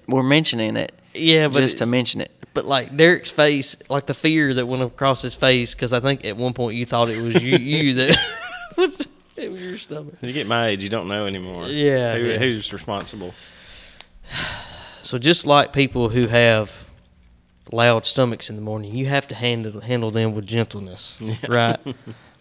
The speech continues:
Speaker 2: Even though their, their
Speaker 3: <clears throat>
Speaker 2: stomachs don't agree with everything,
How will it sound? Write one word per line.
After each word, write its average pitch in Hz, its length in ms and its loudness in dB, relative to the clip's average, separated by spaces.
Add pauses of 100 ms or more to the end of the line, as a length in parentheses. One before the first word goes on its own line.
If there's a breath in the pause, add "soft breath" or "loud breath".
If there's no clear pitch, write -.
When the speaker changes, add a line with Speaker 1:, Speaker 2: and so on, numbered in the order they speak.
(360 loud breath)
Speaker 2:
Even 139 240 2
though 135 140 6
their, 131 140 2
their 120 340 -2
Speaker 3:
<clears throat> - 80 -14
Speaker 2:
stomachs 135 300 4
don't 127 220 2
agree 117 360 -4
with 110 140 -8
everything, 107 540 -10